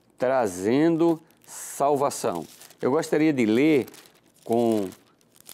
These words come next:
com você que está com sua Bíblia aberta, a glorio-, o, os, os gloriosos benefícios da manifestação da graça de Deus. Ele diz assim,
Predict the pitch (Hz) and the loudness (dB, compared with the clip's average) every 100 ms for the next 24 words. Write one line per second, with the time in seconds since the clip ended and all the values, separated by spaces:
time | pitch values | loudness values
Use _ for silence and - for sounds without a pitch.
0 | - - 113 110 - 151 - - 123 113 | -14 -6 -2 -2 0 -2 -2 -6 -6 -4
1 | 110 - 98 98 165 151 117 98 139 156 | -10 -2 -2 2 2 2 0 2 0 0
2 | - - - - - _ _ _ _ - | -4 -12 -12 -20 -20 _ _ _ _ -4
3 | 104 127 123 147 180 165 147 165 180 165 | 0 0 2 2 4 4 2 2 0 0
4 | 147 143 160 151 - 160 135 147 170 170 | 0 2 2 2 2 0 2 2 2 2
5 | 160 180 202 185 151 143 175 185 160 - | 4 4 2 2 0 0 2 2 -2 -6
6 | - 190 208 - 117 87 - - _ _ | -2 0 0 -4 -12 -12 -16 -20 _ _
7 | _ _ _ _ _ _ 98 139 143 165 | _ _ _ _ _ _ -4 0 0 0
8 | 180 156 165 151 151 127 151 151 147 120 | 0 0 -2 -2 -4 -4 -6 -2 -2 0
9 | 120 135 139 - 127 _ _ - 113 107 | 0 0 -2 -8 -10 _ _ -10 -6 -4
10 | 98 87 - - _ _ _ _ 113 131 | -4 -6 -10 -20 _ _ _ _ -2 0
11 | 139 147 139 127 - 104 | 2 2 2 0 -2 -4